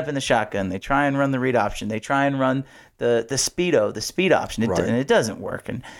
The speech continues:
Speaker 1: to me, you know, as, I feel like, hey,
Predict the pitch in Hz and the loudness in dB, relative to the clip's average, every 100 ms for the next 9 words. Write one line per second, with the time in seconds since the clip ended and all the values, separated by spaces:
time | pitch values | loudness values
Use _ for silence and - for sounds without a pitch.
0 | - - 139 165 285 170 127 196 - _ | -20 -6 0 2 2 0 -2 -8 -20 _
1 | 139 120 117 127 - - 107 120 135 190 | -2 2 4 2 0 -4 -2 -2 0 0
2 | 175 143 139 160 233 - | 2 2 0 0 -2 -4